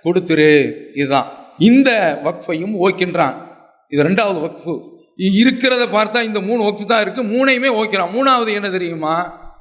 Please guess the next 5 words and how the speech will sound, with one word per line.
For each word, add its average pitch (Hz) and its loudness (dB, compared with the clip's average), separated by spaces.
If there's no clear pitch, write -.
வக்ஃபு - -2
அலல் 214 2
அவுலாத், 170 0
பிள்ளைகளுக்காக 202 0
வேண்டி 170 -8